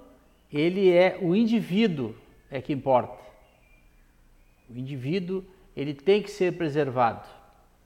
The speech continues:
Então, as ideias de raça superior,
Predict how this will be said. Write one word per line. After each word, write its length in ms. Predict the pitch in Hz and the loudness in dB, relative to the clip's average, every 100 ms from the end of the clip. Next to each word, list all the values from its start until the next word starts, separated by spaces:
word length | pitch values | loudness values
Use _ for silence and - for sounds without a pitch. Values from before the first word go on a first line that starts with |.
| _ _ _ | _ _ _
Então, 140 | 139 | -2
as 160 | 147 131 | -2 -2
ideias 520 | 135 147 175 175 139 | 0 2 4 4 2
de 320 | 127 135 127 - - | -2 -6 -8 -12 -14
raça 320 | - 160 - 151 | 0 2 2 -4
superior, 840 | 160 - 147 143 170 175 143 131 | -6 -4 -2 0 2 2 2 -2